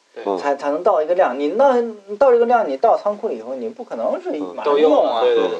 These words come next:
Speaker 3: 对吧？
Speaker 2: 嗯，
Speaker 3: 你就得
Speaker 2: 可能就是说你，
Speaker 3: 嗯。
Speaker 2: 可能就是说你感触不明显吧，因为你看老，老，老怪啊、啤酒啊这种线都是我的临界值嘛。
Speaker 3: 嗯。
Speaker 2: 啊，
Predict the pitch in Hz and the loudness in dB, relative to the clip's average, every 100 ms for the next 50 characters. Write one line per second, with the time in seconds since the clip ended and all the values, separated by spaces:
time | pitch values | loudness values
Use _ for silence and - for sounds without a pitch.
0 | - 185 160 139 135 120 - 139 208 226 | -8 -2 0 0 2 2 2 4 4 6
1 | 208 190 202 165 151 185 - 127 135 175 | 4 4 4 4 4 2 0 0 2 4
2 | 180 180 180 208 - - 113 110 107 120 | 4 4 4 2 0 -2 -2 2 2 2
3 | 110 73 69 90 147 185 180 160 135 110 | 0 -4 -4 0 4 4 2 0 2 2
4 | - 113 80 87 92 147 151 92 85 156 | 2 0 2 0 2 2 2 0 -2 2
5 | 139 - 95 151 117 87 117 117 147 117 | 2 2 -2 0 0 0 -2 0 2 2
6 | 80 98 107 123 131 - 80 85 - _ | 0 0 0 2 0 0 -8 -8 -12 _
7 | 143 131 110 98 87 | -10 -8 -4 -2 -2